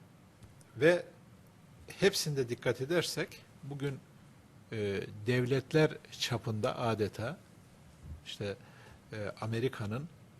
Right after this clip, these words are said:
e, Irak, daha önce Afganistan işgalleri ve başka ülkelere de, istediğini yapmayan başka ülkelere de adeta aba altından soba, sopa göstermesinden,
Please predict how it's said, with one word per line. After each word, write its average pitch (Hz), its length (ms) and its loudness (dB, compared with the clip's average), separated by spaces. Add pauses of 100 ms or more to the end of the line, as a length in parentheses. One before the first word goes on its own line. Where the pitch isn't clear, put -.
(120)
e, 98 380 -4 (920)
Irak, 131 420 8 (640)
daha 113 180 -4
önce 113 240 -2 (460)
Afganistan 123 760 4 (440)
işgalleri 98 720 -2 (1200)
ve 151 220 2 (600)
başka 117 380 2
ülkelere 127 680 2
de, 120 220 -2
istediğini 123 540 -4
yapmayan 117 460 0
başka 117 280 -2
ülkelere 123 580 -4
de 120 60 -4
adeta 120 520 -2
aba 117 280 2
altından 104 380 -2
soba, 110 420 0
sopa 127 320 -4
göstermesinden, 95 920 -4